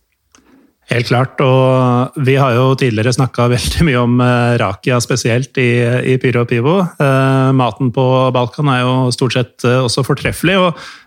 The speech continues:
mye har i det hele tatt vært sagt om, eh, om spillere, trenere, eiere,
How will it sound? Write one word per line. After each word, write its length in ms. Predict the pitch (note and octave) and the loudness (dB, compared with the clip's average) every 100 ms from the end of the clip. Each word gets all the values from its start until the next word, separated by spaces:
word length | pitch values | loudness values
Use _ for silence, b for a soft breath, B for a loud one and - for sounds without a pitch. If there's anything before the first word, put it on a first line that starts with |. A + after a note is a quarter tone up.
| _ | _
mye 220 | A3 F#3+ D#3 | 0 2 2
har 140 | D#3 | 2
i 40 | |
det 80 | F3+ | 0
hele 140 | F#3+ A#2 | 0 0
tatt 320 | D3+ C3+ - | -2 -2 -2
vært 160 | D3 - | -4 -2
sagt 380 | B2+ B2 - - | -4 -6 -8 -4
om, 260 | A#2+ A#2+ B2+ | 0 2 2
eh, 260 | B2 B2 B2 | 2 0 0
om 100 | E3 | 0
spillere, 640 | - G3+ C#3+ A2 A#2+ B2+ | 0 0 0 0 0 0
trenere, 500 | E3 C3+ G#2 A2 A#2+ C#3 | -2 -2 0 0 0 0
eiere, 560 | B2 G#2 G#2+ A#2+ A#2 | 0 0 0 0 0